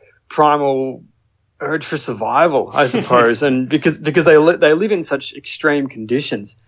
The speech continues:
Speaker 1: you know, and for me, it was always interesting to, to kind of, yeah, see what these conditions were like, because over here in, um, the Atacama Desert,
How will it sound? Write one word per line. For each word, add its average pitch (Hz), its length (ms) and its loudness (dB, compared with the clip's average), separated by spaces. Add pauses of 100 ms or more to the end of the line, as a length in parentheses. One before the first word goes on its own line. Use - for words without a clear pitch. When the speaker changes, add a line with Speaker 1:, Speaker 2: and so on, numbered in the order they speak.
(300)
Speaker 1:
you 131 100 2
know, 127 160 6
and 135 280 2
for - 140 -6
me, 160 100 4
it 143 40 0
was 139 160 -2
always 131 240 4
interesting 135 580 -4
to, 117 360 2 (300)
to - 120 -8
kind 160 240 2
of, 120 400 -2 (120)
yeah, 175 260 2
see 160 320 2
what 170 140 6
these 147 180 2
conditions 135 460 0
were 110 80 -2
like, 127 480 0
because 131 560 2
over 160 260 4
here 131 340 2
in, 120 160 -2
um, 113 260 -2
the 127 100 4
Atacama 117 460 0
Desert, 113 500 2